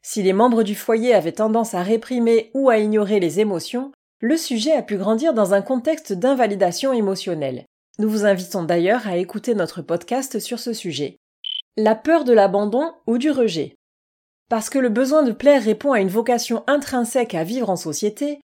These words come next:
les individus ayant développé une peur de l'abandon ou du rejet apprennent à étouffer leurs envies pour accroître leur désirabilité sociale. Ainsi, ils disent oui alors qu'ils pensent non, et utilisent ensuite des moyens détournés pour nuire aux plans sur lesquels ils se sont engagés verbalement,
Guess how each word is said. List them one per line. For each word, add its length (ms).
les 200
individus 540
ayant 200
développé 480
une 240
peur 280
de 100
l'abandon 520
ou 100
du 140
rejet 440
apprennent 420
à 180
étouffer 520
leurs 240
envies 300
pour 220
accroître 480
leur 200
désirabilité 880
sociale. 640
Ainsi, 440
ils 220
disent 320
oui 320
alors 300
qu'ils 260
pensent 380
non, 280
et 60
utilisent 460
ensuite 400
des 80
moyens 280
détournés 520
pour 260
nuire 320
aux 80
plans 240
sur 180
lesquels 300
ils 60
se 120
sont 240
engagés 460
verbalement, 580